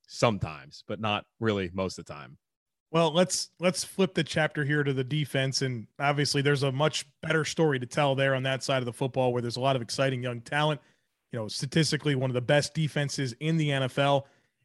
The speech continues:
Speaker 2: And so I'm sure that Bills fans probably haven't seen much of this Panthers football team,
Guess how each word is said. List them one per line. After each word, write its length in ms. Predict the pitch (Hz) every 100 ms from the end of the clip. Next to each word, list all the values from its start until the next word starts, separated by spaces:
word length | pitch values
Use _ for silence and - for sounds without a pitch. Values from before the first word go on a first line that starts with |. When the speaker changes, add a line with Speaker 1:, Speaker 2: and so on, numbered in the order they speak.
| -
Speaker 2:
And 140 | 147
so 100 | 170
I'm 120 | 165
sure 260 | 156 240 285
that 260 | 240 185
Bills 260 | 165 190 185
fans 280 | 190 185 170
probably 340 | - 170 185
haven't 320 | 160 170 147
seen 460 | - - 196 185 135
much 320 | 135 151 -
of 200 | 151 143
this 160 | 135 127
Panthers 380 | 151 147 139 127
football 320 | 151 147 143
team, 340 | 139 147 139